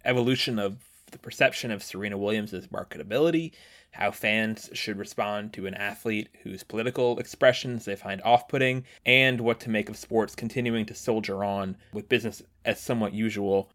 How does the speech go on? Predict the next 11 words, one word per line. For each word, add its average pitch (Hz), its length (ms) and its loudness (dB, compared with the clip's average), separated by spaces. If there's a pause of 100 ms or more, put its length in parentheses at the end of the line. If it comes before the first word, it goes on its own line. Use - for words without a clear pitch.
(100)
amid 107 320 2
a 98 140 0
raging, 104 560 -2 (360)
ongoing 101 640 -2
global 98 320 0
pandemic. 98 720 -4 (300)
Think 113 160 -2
you'll 143 120 2
like 110 200 4
this - 180 -14
one. 95 280 -6